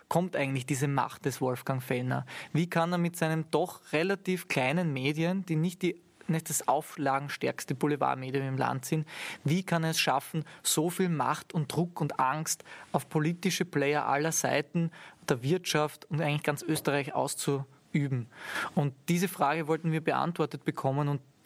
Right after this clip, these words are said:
äh, das Material, was wir von den Leuten bekommen haben, ist auch immer wieder in unserer Lesung jetzt auch drin.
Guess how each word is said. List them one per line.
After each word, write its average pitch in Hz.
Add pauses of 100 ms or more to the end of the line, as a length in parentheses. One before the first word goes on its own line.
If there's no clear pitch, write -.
äh, 151
das -
Material, 143
was 165
wir 156
von 160
den 151
Leuten 143
bekommen 151
haben, 160 (260)
ist 160 (140)
auch 151 (120)
immer 180
wieder 165
in 156
unserer 147
Lesung 139
jetzt -
auch 139
drin. 127